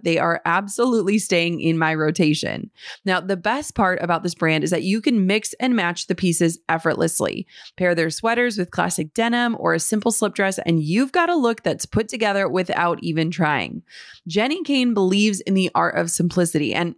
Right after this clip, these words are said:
on top of the amazing clothes, they even have home essentials. We're talking timeless furniture, cozy pillows and throws, and the most incredible candles. Find your new uniform at jenni kayne dot com.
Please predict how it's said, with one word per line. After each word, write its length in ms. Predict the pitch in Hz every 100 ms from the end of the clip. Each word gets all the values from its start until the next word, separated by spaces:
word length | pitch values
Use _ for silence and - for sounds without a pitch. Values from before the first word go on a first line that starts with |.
| -
on 160 | 190
top 340 | 190 196 226 -
of 120 | 247
the 140 | 254
amazing 480 | 233 202 190 190 185
clothes, 340 | 180 165 170 165 - - -
they 120 | 220
even 260 | 269 294
have 140 | 285 226
home 300 | 180 190 196
essentials. 540 | 190 143 - 110 -
We're 80 | 247
talking 360 | 262 277 247 208
timeless 420 | 196 170 156 156
furniture, 640 | - 254 254 254 - 240
cozy 400 | 240 294 294 294
pillows 480 | 277 277 240 240 233
and 180 | - 196
throws, 320 | 196 208 202
and 220 | - 175 185
the 60 |
most 380 | 185 180 202 -
incredible 500 | 214 220 190 170 165
candles. 680 | 170 - 156 151 107 - - _ - - - -
Find 280 | 208 233 277
your 160 | 330
new 200 | 330 262
uniform 600 | 262 214 190 180 185 180
at 240 | - 147 104
jenni 360 | 170 175 220
kayne 320 | 220 202 185 175
dot 240 | 170 -
com. 360 | 175 151 156